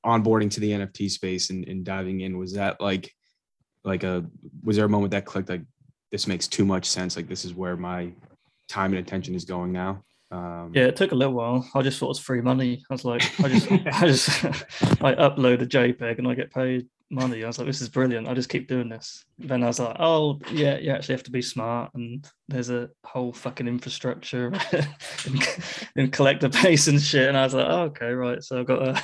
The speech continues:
Speaker 2: <laughs> figure out how to do this. And yeah, it just sort of come down to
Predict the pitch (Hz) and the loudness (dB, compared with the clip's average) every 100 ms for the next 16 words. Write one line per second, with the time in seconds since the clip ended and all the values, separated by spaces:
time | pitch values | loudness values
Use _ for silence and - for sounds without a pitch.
0 | - - - - - 160 131 131 143 131 | -6 -12 -12 -14 -4 2 4 4 2 0
1 | 131 127 127 123 - 127 127 - _ - | 0 0 0 -2 -4 -4 -4 -8 _ -20
2 | - - - - 190 214 147 240 - 170 | -20 -20 -8 2 6 6 4 0 -2 -2
3 | 151 - 143 135 131 131 135 131 | -2 2 4 4 2 0 0 -4